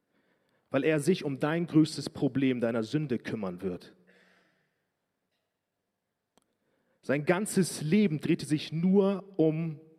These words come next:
uns. Und das Gleiche sehen wir auch in der Textstelle von heute. Er kümmert sich um dich und um mich.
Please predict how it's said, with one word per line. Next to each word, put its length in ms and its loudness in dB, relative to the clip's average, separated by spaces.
uns. 520 -2
Und 60 -10
das 180 -2
Gleiche 320 2
sehen 240 0
wir 100 2
auch 220 0
in 80 -2
der 100 -2
Textstelle 400 -2
von 300 -6
heute. 300 2
Er 360 0
kümmert 400 0
sich 360 -2
um 200 -6
dich 280 -2
und 120 -10
um 160 -4
mich. 420 -6